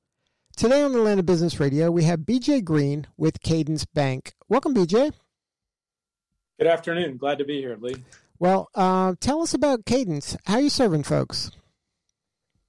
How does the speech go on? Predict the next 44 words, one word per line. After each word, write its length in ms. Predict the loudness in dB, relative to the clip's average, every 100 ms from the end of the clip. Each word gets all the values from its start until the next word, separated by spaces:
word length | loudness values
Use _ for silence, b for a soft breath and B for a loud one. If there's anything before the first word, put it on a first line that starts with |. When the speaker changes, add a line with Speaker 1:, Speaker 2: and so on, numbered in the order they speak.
| _
Speaker 2:
Yeah, 180 | 2 2
so, 440 | 2 2 2 2 0
uh, 220 | 2 0
you 100 | 0
know, 100 | -4
this, 320 | -4 -8 -12 -10
the 60 |
Cadence 340 | -2 2 2 0
story 300 | 2 2 2
is 100 | 0
a 60 |
good 180 | 0 0
one. 260 | 0 -6 -4
We 200 | -4 -4
have 160 | -6
been 180 | -4 -2
in 140 | -2 -4
the 80 |
Atlanta 320 | -4 -2 0 0
market 420 | 2 0 0 -6
now 220 | -6 -6
for 380 | -4 0 2 0
about 340 | 0 0 0
two 160 | -4 -2
and 80 | 0
a 40 |
half 220 | 0 -2
years. 540 | -6 -4 -4 -6 -10 _ _ B B B B B _ -2
Uh, 120 | -2
if 100 | 0
you 100 | 2
recall, 500 | 2 0 2 4 4
we 140 | 4
merged 460 | 2 2 2 2 -2
with, 260 | -4 -4 -4 -14 -14
um, 380 | -6 -4 -4 -6
State 320 | -2 0 0
Bank 340 | -2 -6 -10 -18 _ _ _ _ _ _ _ -16
back 280 | -2 0 2
in 120 | 0
January 380 | 2 2 2 2
of 100 | 0
twenty 220 | -2 -4
nineteen, 680 | -2 -2 -4 -2 -2 -2 -4